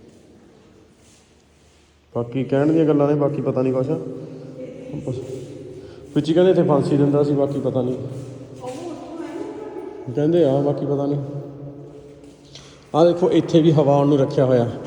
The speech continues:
ਇੱਥੋਂ ਦੀ ਹਵਾ ਬਹੁਤ ਆਉਂਦੀ ਆ। ਦੇਖੋ ਇੱਥੋਂ ਦੀ ਹਵਾ ਕਿੰਨੀ ਆਉਂਦੀ ਆ, ਇੱਥੋਂ ਦੀ ਸਾਰੀ ਹਵਾ ਆਉਂਦੀ ਆ। ਆਉਂਦੀ ਆ ਨਾ ਹਵਾ। ਯਾਨੀ ਕਿ ਪੂਰਾ ਸਿਰਾ ਕੀਤਾ ਹੋਇਆ ਸੀ।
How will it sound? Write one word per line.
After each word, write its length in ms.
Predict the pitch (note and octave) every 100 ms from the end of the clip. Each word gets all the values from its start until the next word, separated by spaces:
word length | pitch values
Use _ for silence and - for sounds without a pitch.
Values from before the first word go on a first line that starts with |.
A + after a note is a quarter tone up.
| -
ਇੱਥੋਂ 240 | C3+ D#3
ਦੀ 60 | D3+
ਹਵਾ 180 | C3+ C3+
ਬਹੁਤ 240 | B2+ C#3+
ਆਉਂਦੀ 260 | D3 A#2+ G#2+
ਆ। 60 | G#2 - - - - - - D3
ਦੇਖੋ 200 | F3 G3+
ਇੱਥੋਂ 140 | G3+
ਦੀ 80 | F#3+
ਹਵਾ 200 | D#3+ D#3+
ਕਿੰਨੀ 220 | E3 D#3
ਆਉਂਦੀ 240 | D3+ C#3+
ਆ, 80 | C#3+ A#2+ - - - C#3+ - - - - - - - - - - C#3
ਇੱਥੋਂ 200 | - D#3
ਦੀ 60 |
ਸਾਰੀ 240 | D3 D#3+ F3
ਹਵਾ 220 | D#3 C#3+
ਆਉਂਦੀ 260 | A#2+ G2
ਆ। 80 | F#2 E2+ - - - - - - - - - - - - - _ - - - - - - A3+ A3 A3 A3 A3 - _ _ _ _
ਆਉਂਦੀ 240 | C3+ B2+ C#3+
ਆ 40 |
ਨਾ 80 | E3
ਹਵਾ। 200 | E3 D#3 - - - - - - - - - - - - - - - - C#3
ਯਾਨੀ 160 | B2+ C3
ਕਿ 100 | C#3+
ਪੂਰਾ 320 | C#3 C3+ C#3+
ਸਿਰਾ 280 | - C3 A#2+
ਕੀਤਾ 280 | A#2+ A#2+
ਹੋਇਆ 220 | G#2+ G#2 F#2
ਸੀ। 160 | A2